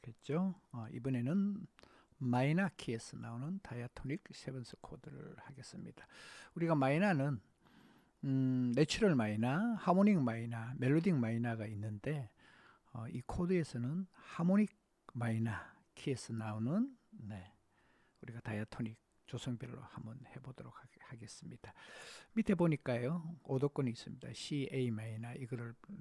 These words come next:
계속 익혀야 되겠죠. 우리가 그리고 우리가 재즈 하성에서 나오는 도수는 이렇게 나온다.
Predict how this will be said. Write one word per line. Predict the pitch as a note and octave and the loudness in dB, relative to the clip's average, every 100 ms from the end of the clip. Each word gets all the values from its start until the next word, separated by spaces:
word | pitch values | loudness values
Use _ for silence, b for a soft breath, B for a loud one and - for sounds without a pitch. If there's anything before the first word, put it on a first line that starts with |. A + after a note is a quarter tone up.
| B2+ C#3 | -12 -10
계속 | - - C#3 | -10 -10 -10
익혀야 | D3 - A#2 | -10 -10 -10
되겠죠. | - A#2 B2 _ - C3 F3+ G3 D3+ | -10 -14 -16 _ -10 -6 -6 -6 -8
우리가 | B2+ A#2+ A#2 A2 _ | -10 -10 -12 -14 _
그리고 | - D3 B2+ A2+ - D#3+ G#3+ A3+ - b b _ | -12 -6 -4 -4 -2 0 0 -4 -10 b b _
우리가 | B2 B2 A#2+ A#2+ B2 - | -10 -8 -8 -10 -12 -8
재즈 | D3 C#3 | -6 -4
하성에서 | B2 C3+ C3 B2 | -6 -6 -6 -6
나오는 | B2 B2 B2 A#2 | -10 -8 -10 -8
도수는 | - A2+ - A#2+ A#2+ | -10 -10 -10 -8 -8
이렇게 | A#2+ A#2+ - B2 | -10 -12 -12 -12
나온다. | A#2 A#2+ B2+ - C3 | -10 -10 -12 -12 -16